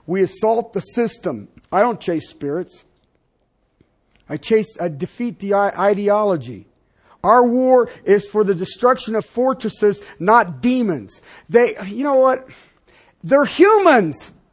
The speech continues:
That's where the ideology is being mouthed. It's coming from their minds.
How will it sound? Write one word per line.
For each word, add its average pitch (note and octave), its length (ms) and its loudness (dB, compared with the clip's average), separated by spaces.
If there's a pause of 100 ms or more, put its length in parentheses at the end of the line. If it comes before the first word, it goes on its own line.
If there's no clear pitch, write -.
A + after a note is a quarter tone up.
(2250)
That's E4 280 0
where F4+ 160 6
the E4 120 6
ideology D#4 760 4
is C4+ 160 -2
being D4 320 0
mouthed. D4 440 0 (1080)
It's - 140 0
coming E4 360 2
from D4+ 200 2
their D4 180 2
minds. C4+ 680 2